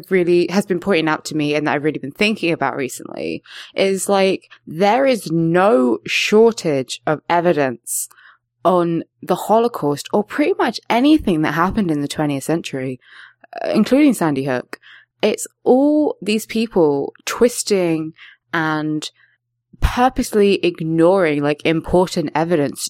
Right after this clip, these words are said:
to pass forward their ideas and pretty much their bigotry.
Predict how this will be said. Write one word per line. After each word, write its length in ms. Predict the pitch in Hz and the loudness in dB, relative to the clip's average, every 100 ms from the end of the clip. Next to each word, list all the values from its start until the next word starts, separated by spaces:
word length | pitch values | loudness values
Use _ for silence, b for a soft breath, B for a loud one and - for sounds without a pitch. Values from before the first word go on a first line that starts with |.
| - | -6
to 540 | - 185 175 175 170 170 B B B _ - | -4 2 4 4 2 0 B B B _ -6
pass 460 | - 202 208 - - - 349 | -2 0 0 -2 -14 -14 -4
forward 520 | 185 190 151 135 123 - b b _ | 2 4 4 2 -2 -8 b b _
their 420 | - 160 156 147 - | -4 0 0 -2 -4
ideas 960 | 170 165 - 175 170 127 127 151 - - _ - | -4 -4 0 2 4 2 -2 -4 -8 -12 _ -4
and 440 | 143 143 135 - - _ - _ | -2 0 -2 -6 -12 _ -20 _
pretty 420 | - - 254 226 | -14 -2 0 2
much 400 | 196 196 - - - - | 2 0 -2 -10 -10 -14
their 540 | 170 175 160 156 - _ 156 143 | -2 2 2 0 -4 _ -12 2
bigotry. 880 | 208 214 - - - - 65 - | 2 2 -2 -2 -6 -6 -8 -10